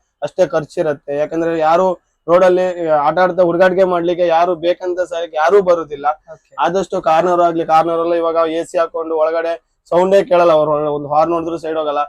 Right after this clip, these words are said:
Speaker 1: ಈಗ ಮತ್ತೆ ಪ್ರತಿಯೊಂದು ಬಸ್ ಇದು ಹಾರ್ನ್ ಎಲ್ಲ ಕಿತ್ತ ಅಂದ್ರೆ ಪೊಲೀಸ್ ಎಲ್ಲ ಇದ್ ಮಾಡ್ತಾರೆ, ಯಾಕಂದ್ರೆ ಹಾರ್ನ್ಗಳು ಇಡಕ್ ಬಿಡ್ತಾ ಇಲ್ಲ.
Speaker 2: ಹೌದು.
Speaker 1: ಕಾರ್ನರ್ ಅವರಿಗೆ ಹಾರ್ನ್ ಹೊಡೆದ್ರು ಗೊತ್ತಾಗಲ್ಲ.
Speaker 2: ಕೇಳೋದಿಲ್ಲ, ಕೇಳೋದಿಲ್ಲ.
Speaker 1: ಒಳಗಡೆ ಸಾಂಗ್ ಹಾಕೊಂಡು ಅವ್ರದ್ದೇ ಅವ್ರು ಲೋಕದಲ್ಲಿ ಹೋಗ್ತಾ ಇರ್ತಾರೆ, ಏನೋ ಮನೇಲೆ ಕುತ್ಕೊಂಡಿದೀವಿ ನಾವು,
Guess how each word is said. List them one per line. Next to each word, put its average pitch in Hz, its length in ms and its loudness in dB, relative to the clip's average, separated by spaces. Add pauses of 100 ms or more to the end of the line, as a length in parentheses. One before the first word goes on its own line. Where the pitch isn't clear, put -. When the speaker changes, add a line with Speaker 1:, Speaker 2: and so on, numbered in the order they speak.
(300)
Speaker 1:
ಈಗ 180 140 0
ಮತ್ತೆ 180 480 2
ಪ್ರತಿಯೊಂದು 190 480 -2
ಬಸ್ 185 220 -2
ಇದು 196 100 0
ಹಾರ್ನ್ 180 320 2
ಎಲ್ಲ 185 140 2
ಕಿತ್ತ 175 240 -8
ಅಂದ್ರೆ 175 320 -2
ಪೊಲೀಸ್ 175 360 0
ಎಲ್ಲ 180 120 0
ಇದ್ 170 100 -2
ಮಾಡ್ತಾರೆ, 156 360 -4
ಯಾಕಂದ್ರೆ 165 260 -4
ಹಾರ್ನ್ಗಳು 180 480 0
ಇಡಕ್ 160 200 -4
ಬಿಡ್ತಾ 143 280 -10
ಇಲ್ಲ. 139 120 -6
Speaker 2:
ಹೌದು. 143 480 -10
Speaker 1:
ಕಾರ್ನರ್ 180 260 2
ಅವರಿಗೆ 190 200 2
ಹಾರ್ನ್ 180 280 2
ಹೊಡೆದ್ರು 180 240 0
ಗೊತ್ತಾಗಲ್ಲ. 156 480 2
Speaker 2:
ಕೇಳೋದಿಲ್ಲ, 143 260 0
ಕೇಳೋದಿಲ್ಲ. 147 340 -12
Speaker 1:
ಒಳಗಡೆ 180 240 0
ಸಾಂಗ್ 180 280 -2
ಹಾಕೊಂಡು 175 400 2
ಅವ್ರದ್ದೇ 180 380 4
ಅವ್ರು 196 180 6
ಲೋಕದಲ್ಲಿ 185 480 4
ಹೋಗ್ತಾ 180 200 0
ಇರ್ತಾರೆ, 180 200 0
ಏನೋ 190 180 0
ಮನೇಲೆ 196 380 -2
ಕುತ್ಕೊಂಡಿದೀವಿ 185 520 -4
ನಾವು, 165 360 -4